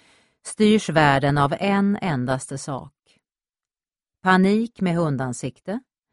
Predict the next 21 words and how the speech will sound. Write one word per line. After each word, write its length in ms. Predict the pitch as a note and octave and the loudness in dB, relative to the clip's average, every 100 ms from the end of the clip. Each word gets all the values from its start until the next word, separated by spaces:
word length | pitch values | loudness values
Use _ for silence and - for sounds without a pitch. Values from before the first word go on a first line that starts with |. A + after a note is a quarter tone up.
| _ - | _ 0
djävulsansikte, 1160 | F3+ E3 C3+ C3+ D3 C3+ - - _ - G3 - _ _ _ _ _ | 4 4 2 -2 -2 -4 -6 -8 _ -10 -10 -10 _ _ _ _ _
horansikte, 1000 | A3 G3+ D#3 E3 E3 B3 A#3+ _ - B2+ - - - _ - | 4 4 4 2 2 -4 -6 _ -10 -10 -10 -20 -20 _ 0
panik 480 | F#3 F#3+ A3+ B3 - | 4 6 4 2 -4
i 100 | D#3+ | -2
versaler 680 | E3 - G3 G3+ B3 B3 | -2 0 2 4 4 2
utan 500 | A#3+ G#3 C3 - G3 | 2 -2 -2 -2 -2
något 180 | C3+ C3 | -2 -2
ansikte 480 | C#3 B2+ C#3+ - D#3 | -4 -4 -8 -10 -6
alls. 600 | D3+ D3+ F3+ - - - _ _ _ _ _ - | -2 -2 -4 -10 -18 -20 _ _ _ _ _ 0
Det 400 | E3 G#3+ E3+ D3+ | 4 6 4 0
är 80 | C3+ | 0
samme 680 | - G#3+ F#3 B2+ C3+ D3+ | 0 2 2 2 -2 -2
Johnny 500 | C#3+ C#3+ B2 B2 C#3+ | -2 -2 -2 -4 -8
Panic, 560 | C#3+ D3 C#3+ C#3+ A#2+ A2+ _ _ _ _ _ _ _ _ | -8 -8 -6 -6 -10 -14 _ _ _ _ _ _ _ _
vare 300 | A#3+ A3+ F3+ | 2 4 4
sig 180 | - G3 | 2 0
man 180 | G3+ G3+ | 0 -2
sover 640 | - C3+ B2+ C#3 C3+ - | -2 -2 -2 -2 -2 -2
eller 260 | F#3 C#3 B2+ | -2 0 -2
är 80 | |
vaken. 540 | B2+ D3+ - - C#3+ | -2 -4 -6 -14 -16